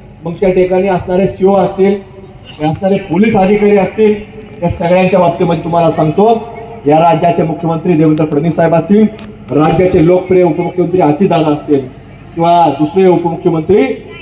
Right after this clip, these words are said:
एकनाथ शिंदे साहेब असतील, या सर्वांकडे आम्ही सांगू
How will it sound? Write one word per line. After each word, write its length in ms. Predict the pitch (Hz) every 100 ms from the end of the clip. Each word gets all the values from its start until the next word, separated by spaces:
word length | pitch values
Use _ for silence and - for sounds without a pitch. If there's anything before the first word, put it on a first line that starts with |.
| -
एकनाथ 260 | 151 156 175
शिंदे 300 | 160 151 160
साहेब 200 | 151 143
असतील, 220 | 131 151
या 100 | 147
सर्वांकडे 460 | 147 147 160 156 156
आम्ही 160 | 147
सांगू 300 | 147 135 135